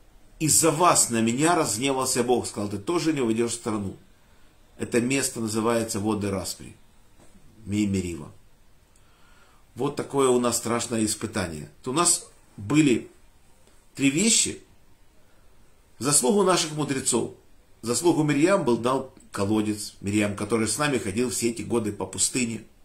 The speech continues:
В заслугу Аарона нам были даны облака славы,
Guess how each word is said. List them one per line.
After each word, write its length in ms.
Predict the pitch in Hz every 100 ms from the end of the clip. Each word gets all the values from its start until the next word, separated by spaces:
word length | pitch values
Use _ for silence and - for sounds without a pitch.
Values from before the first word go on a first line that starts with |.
| - _ _ - - - - - -
В 40 |
заслугу 600 | 123 120 - 170 156 151 151
Аарона 540 | 127 147 175 139 85 - - - -
нам 220 | 120 110
были 180 | 131 127
даны 300 | 113 117 127
облака 400 | 113 110 110 117
славы, 480 | 113 107 117 117